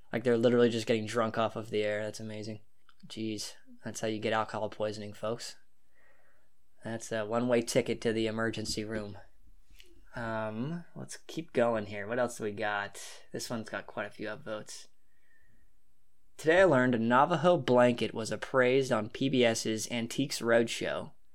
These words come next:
for five hundred thousand dollars. Blanket worth five hundred thousand dollars, jeez. After seeing the broadcast, a disabled man realized he had a similar blanket, which had been sitting in his closet for seven years.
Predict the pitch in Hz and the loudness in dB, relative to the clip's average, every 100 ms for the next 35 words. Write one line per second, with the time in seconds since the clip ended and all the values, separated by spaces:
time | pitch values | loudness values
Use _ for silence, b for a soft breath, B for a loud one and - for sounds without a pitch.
0 | b b - 127 113 - 135 156 170 160 | b b -6 -4 -4 4 6 6 4 0
1 | 151 - 123 127 123 120 107 107 104 98 | 0 4 6 6 4 0 2 0 -2 -8
2 | - - 135 127 135 147 - 123 113 - | -12 -10 -4 2 4 4 0 -2 -6 0
3 | 117 131 131 123 117 113 107 110 113 - | 0 0 -4 -4 -4 -6 -6 -10 -12 -12
4 | - - B B B B - 135 139 127 | -12 -12 B B B B 0 2 2 0
5 | - 170 180 165 123 113 104 - 113 107 | 0 0 2 2 4 4 2 0 -2 -2
6 | 117 - 120 117 117 147 151 180 160 127 | -6 -8 -4 -2 0 4 4 4 2 2
7 | 135 139 123 107 107 117 120 110 113 - | 2 4 4 4 4 6 8 6 6 2
8 | 117 120 107 - - 147 160 165 170 170 | 0 2 2 2 2 2 0 2 4 4
9 | 147 135 135 135 101 - - - b b | 4 4 4 2 -2 -6 -10 -18 b b
10 | - 120 117 113 - 143 135 123 - 123 | -4 2 2 2 0 0 2 0 6 6
11 | 113 - 113 120 110 110 101 - | 6 -2 0 0 0 -2 -4 -6